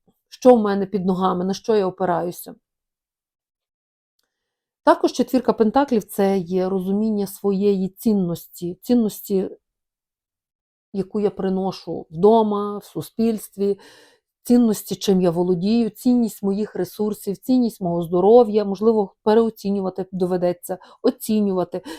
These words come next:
цінність моїх талантів, моїх навиків, моєї професійної діяльності. Хтось їх переоцінює, хтось, навпаки, е, вас оцінять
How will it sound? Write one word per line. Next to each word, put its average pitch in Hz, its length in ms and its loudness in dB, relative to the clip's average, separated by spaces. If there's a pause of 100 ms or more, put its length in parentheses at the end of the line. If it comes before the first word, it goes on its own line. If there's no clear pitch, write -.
(140)
цінність 254 440 2
моїх 196 280 -4
талантів, 190 580 -2
моїх 196 320 -4
навиків, 196 500 -4
моєї 185 300 0
професійної 240 640 -2
діяльності. 175 720 -4
Хтось - 340 -4
їх 190 160 -8
переоцінює, 247 760 2
хтось, 220 340 -2
навпаки, 202 580 0 (540)
е, 190 240 2
вас 190 320 -2
оцінять 208 760 0